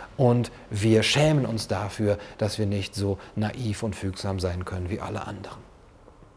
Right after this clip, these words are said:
Und schließlich Punkt zehn, lerne den Menschen besser kennen, als er sich selbst kennt. Durch die Forschung in Biologie,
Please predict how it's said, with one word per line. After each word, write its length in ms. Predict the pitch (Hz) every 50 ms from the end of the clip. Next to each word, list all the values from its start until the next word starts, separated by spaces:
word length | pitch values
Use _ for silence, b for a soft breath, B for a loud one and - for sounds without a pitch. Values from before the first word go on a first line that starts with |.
| - - - - - -
Und 100 | - 117
schließlich 380 | - - 143 139 143 156 135 -
Punkt 200 | - 113 110 104
zehn, 440 | - - - 95 101 107 110 117 110 B B B B B B B B B B B B -
lerne 360 | 101 107 113 123 131 127 117
den 160 | 101 101 95
Menschen 460 | 95 92 104 101 - - 113 98 85 -
besser 440 | - 107 101 - - 107 95 92 - -
kennen, 400 | - - 90 87 87 85 87 87
als 300 | - - - 85 - - -
er 160 | - 107 104
sich 180 | 101 98 - -
selbst 400 | - 92 - - - - - -
kennt. 320 | - - - - - - - - - - B B B B B
Durch 140 | - 101 92
die 100 | - 92
Forschung 640 | - - - 131 120 120 113 - - 113 104 104 92
in 160 | 101 104 98
Biologie, 760 | 98 110 110 113 110 110 110 104 98 117 127 123 120 104